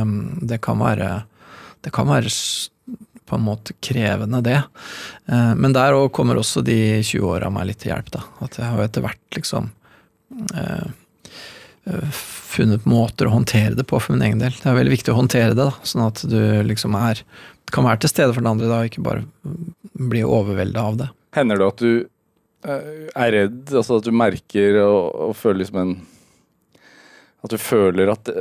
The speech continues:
Speaker 2: jeg merker at du, jeg klarer ikke å hjelpe dette mennesket?
Speaker 1: Ja, det hender. Ehm, og der gjelder det å vite når det er man føler det, eh, sånn at man ikke begynner å kave da, eller gjøre ting som blir feil, som handler om å ta vare på deg selv og ikke den andre, ikke sant? Og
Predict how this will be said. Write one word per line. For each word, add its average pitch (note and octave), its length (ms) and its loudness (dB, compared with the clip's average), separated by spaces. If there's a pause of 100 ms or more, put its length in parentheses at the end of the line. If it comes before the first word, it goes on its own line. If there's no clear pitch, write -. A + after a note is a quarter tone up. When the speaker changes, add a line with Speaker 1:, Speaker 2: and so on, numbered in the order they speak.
(220)
Speaker 2:
jeg G#2+ 160 2
merker G2 320 0
at - 120 -20
du, G#2+ 140 0
jeg G2 160 2
klarer G2 220 2
ikke G2+ 100 2
å - 20 4
hjelpe F#2+ 300 -2
dette F2+ 160 -6
mennesket? F2 320 -6 (320)
Speaker 1:
Ja, D3+ 160 4
det D3 140 4
hender. C#3 400 2
Ehm, B2 720 0
og B2 400 2 (500)
der C3+ 160 4
gjelder A#2 220 4
det - 20 6
å B2+ 60 4
vite A#2 340 0
når A2 180 2
det G#2+ 100 4
er G2+ 100 0
man G#2+ 140 -2
føler A2 260 0
det, B2+ 100 2 (220)
eh, A2 640 -4
sånn F#2+ 320 -4
at G#2+ 140 -8
man G#2+ 100 -4
ikke A2 160 -10
begynner G2 480 -4
å F#2+ 80 -2 (720)
kave G2 320 2
da, C#3 80 4
eller A2+ 160 4
gjøre G2+ 240 2
ting E2 160 -6
som - 220 -6 (420)
blir F#2 320 -4
feil, G#2+ 240 -2
som - 160 -4
handler G#2 240 -2
om F2 160 -4
å F#2 80 -2
ta - 160 -8
vare F2+ 160 -2
på - 80 -12
deg F#2+ 160 -4
selv F#2 220 -4
og G2 80 -4
ikke - 160 -10
den G2 80 -2
andre, G2+ 240 -2
ikke - 80 -12
sant? C3 240 -4 (560)
Og A#2+ 80 2